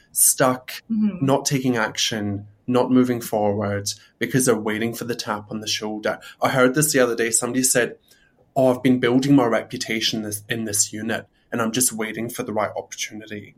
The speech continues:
Speaker 2: Mm-hmm.
Speaker 1: And I just thought, "No, you're going about it all wrong."
Speaker 2: Mm-hmm.
Speaker 1: Uh-uh. Like, you have no reputation in this unit. Like, tomorrow, if they could get rid of you, they will. <laughs>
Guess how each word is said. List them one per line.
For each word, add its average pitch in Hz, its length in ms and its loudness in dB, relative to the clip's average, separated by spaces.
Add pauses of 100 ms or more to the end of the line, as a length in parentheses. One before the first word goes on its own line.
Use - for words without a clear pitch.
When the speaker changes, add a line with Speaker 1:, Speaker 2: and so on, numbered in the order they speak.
Speaker 2:
Mm-hmm. 202 360 0
Speaker 1:
And 127 100 2
I 127 60 2
just - 200 -2
thought, 123 160 2
"No, 117 200 -4
you're - 240 -12
going 113 200 -8
about 107 200 -4
it 107 80 -6
all 202 160 -6
wrong." 202 240 -6 (100)
Speaker 2:
Mm-hmm. 208 360 0 (260)
Speaker 1:
Uh-uh. 117 340 -2 (240)
Like, 131 220 2
you 135 100 0
have 147 160 4
no 131 140 6
reputation 113 600 -2
in 104 120 -4
this 104 200 -4
unit. - 280 -8
Like, 117 200 -2
tomorrow, 120 360 2
if 123 120 -2
they 127 120 2
could - 160 -12
get - 120 -6
rid 110 120 -6
of - 100 -16
you, 139 80 2
they 104 140 -2
will. - 260 -10 (180)
<laughs> 208 380 2